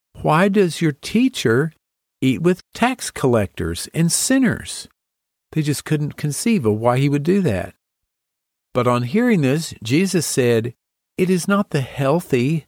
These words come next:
who need a doctor, but the sick. But go and learn what this means. I desire mercy, not sacrifice." That's a quote from Hosea six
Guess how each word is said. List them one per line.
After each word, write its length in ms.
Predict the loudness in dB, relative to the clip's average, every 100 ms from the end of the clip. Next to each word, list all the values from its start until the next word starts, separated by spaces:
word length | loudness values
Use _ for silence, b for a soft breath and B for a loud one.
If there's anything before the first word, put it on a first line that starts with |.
| _ _
who 100 | -2
need 200 | 0 0
a 40 | 0
doctor, 720 | 0 0 0 0 0 0 -2
but 140 | -2
the 100 | -2
sick. 560 | -2 0 0 -2 -6 -20 _ _ _ _ _ _ _ -4
But 180 | -4 0
go 200 | 2 2
and 160 | 2 2
learn 280 | 2 0
what 240 | 0 -2 0
this 260 | 0 0
means. 560 | -2 -2 -2 -4 -8 -12 _ _ _ -2
I 160 | 0
desire 400 | 2 0 2 0
mercy, 840 | 0 0 2 0 -2 -2 0 -2 -8 -6
not 280 | -4 -4
sacrifice." 1040 | -2 -2 0 -2 -2 -2 -2 -4 -6 -10 -12 _ _ _ _ -4
That's 240 | -2 -2
a 40 |
quote 300 | -4 0 0
from 200 | 0 -2
Hosea 760 | 0 0 0 2 2 0 -2 -6
six 500 | -6 -2 -2 -2